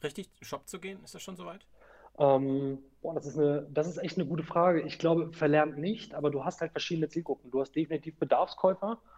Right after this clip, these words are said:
Speaker 2: Da, ähm, kommt das Thema Schnelligkeit rein. Wir haben bei uns in der Zielgruppenanalyse so ein bisschen dieses Wort Sofortness festgemacht. Klar kannst du es dir online bestellen, aber das ist wie wenn du sagst, „Ich hab richtig Bock auf einen geilen Kuchen“ und ich sag dir, „Geil, den bring ich dir in zwei Tagen“, hast halt auch keinen Bock drauf.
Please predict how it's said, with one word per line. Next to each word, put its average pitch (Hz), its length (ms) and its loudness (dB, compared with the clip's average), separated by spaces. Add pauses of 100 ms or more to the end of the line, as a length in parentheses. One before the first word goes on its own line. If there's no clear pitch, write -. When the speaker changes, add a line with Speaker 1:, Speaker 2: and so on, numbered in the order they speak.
(400)
Speaker 2:
Da, 131 480 4
ähm, 135 160 -4
kommt - 200 -16
das 139 100 -8
Thema 135 200 -2
Schnelligkeit 165 580 -6
rein. 156 320 -6 (100)
Wir 139 260 -4
haben 135 60 0
bei 131 80 0
uns 151 240 -6
in 165 60 0
der 143 140 4
Zielgruppenanalyse 147 640 0
so 139 100 2
ein 135 80 4
bisschen 143 240 0
dieses 131 300 -4
Wort 135 280 6 (100)
Sofortness - 640 2
festgemacht. - 640 -10 (540)
Klar 139 200 4
kannst 135 200 2
du - 20 -10
es - 60 -14
dir 123 120 0
online 156 220 0
bestellen, 160 400 2
aber 127 140 0
das 127 120 -4
ist 143 160 -12
wie 156 140 -4
wenn 160 120 2
du 151 60 0
sagst, 151 280 4 (320)
„Ich - 80 -10
hab 156 160 2
richtig 160 380 2
Bock 160 160 0
auf 151 100 -6
einen 147 80 -6
geilen 143 240 -4
Kuchen“ 151 440 -6
und 139 140 -6
ich 135 80 -10
sag 147 160 -2
dir, 139 80 0
„Geil, 139 220 0
den 131 100 -4
bring 127 140 -4
ich 135 60 -8
dir 135 100 -2
in 131 60 -4
zwei 131 220 0
Tagen“, 143 500 -2
hast - 180 -12
halt 123 140 -4
auch 170 140 2
keinen 120 180 -6
Bock 117 160 -8
drauf. - 240 -4